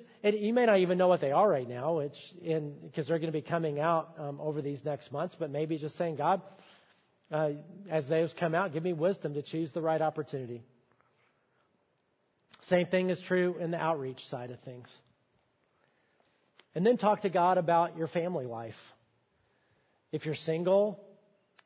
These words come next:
just say, "Okay, God, in my relational world this fall, even though there's challenges in relationships in a pandemic, what is the, in my relational world,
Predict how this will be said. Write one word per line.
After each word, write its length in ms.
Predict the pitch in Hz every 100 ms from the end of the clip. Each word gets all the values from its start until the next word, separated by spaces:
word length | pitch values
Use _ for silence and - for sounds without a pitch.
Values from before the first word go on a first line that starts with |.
| 147
just 180 | 151 -
say, 100 | 170
"Okay, 220 | 160 170
God, 240 | 160 175
in 60 | 170
my 140 | 151
relational 600 | 151 143 143 156 175 170
world 360 | 160 165 190 214 - _ _ _ _ _ _ _ _ _
this 180 | 170 - -
fall, 380 | 151 180 220 - _ _ _ _
even 160 | 170 175
though 120 | 170
there's 200 | 165 147
challenges 600 | - 151 147 170 170 170
in 140 | 151 143
relationships 720 | 139 147 156 165 143 170 -
in 80 | 156
a 40 |
pandemic, 580 | 139 147 139 147 190 -
what 160 | 143 180
is 180 | 214 -
the, 220 | 208 185 156 - _ _ _ _ _ _ -
in 100 | 180
my 120 | 208
relational 560 | 208 190 185 196 190
world, 320 | 170 135 139